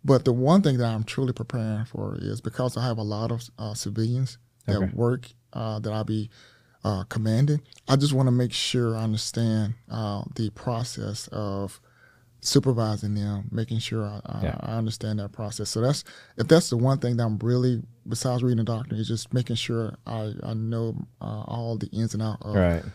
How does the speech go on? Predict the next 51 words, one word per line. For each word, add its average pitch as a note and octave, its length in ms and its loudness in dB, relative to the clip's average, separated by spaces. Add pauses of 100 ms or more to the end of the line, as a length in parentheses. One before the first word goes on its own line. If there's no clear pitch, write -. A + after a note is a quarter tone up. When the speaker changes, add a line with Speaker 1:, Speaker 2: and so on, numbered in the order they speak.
(140)
Speaker 1:
supervising A2 680 2
civilians. G2+ 720 -2
Speaker 2:
Yeah, B2 160 6
slightly, A2+ 560 4
slightly D#3 320 6
different, G#2+ 480 6
but, G#2 180 8
um, G2 420 8 (520)
you - 120 2
know, G2+ 120 8
leadership G2 420 4
is, G#2 300 2
is G2 220 2
the G#2+ 100 2
same G2 300 6
across F#2 320 4
the - 80 -4
board, F2+ 280 4
and F#2 80 8
I - 40 8
think A#2 140 4
you're A#2+ 100 8
gonna G2 140 8
do, E2 180 4
I F2 80 6
know G#2 100 10
you're G2+ 100 12
gonna E2 160 4
do D2 140 0
well, C#2 220 -2
sir. G1+ 320 -4 (480)
Speaker 1:
Thank F#2 220 6
you. F2+ 60 6
Speaker 2:
Um, F2 120 4 (540)
a A2 100 8
question D#3+ 280 10
I C#3+ 40 12
wanted C3+ 320 10
to A#2+ 280 6
ask G2+ 420 4
you, F#2+ 440 6 (180)
uh, F#2+ 180 6
taking G#2+ 240 6
a G2+ 60 8
bit G#2 180 8
of G2 120 6
a G2 60 4
pivot F#2 400 4
here, F2 480 4 (140)
Speaker 1:
Mm-hmm. - 60 2 (480)
Speaker 2:
um, F2+ 180 4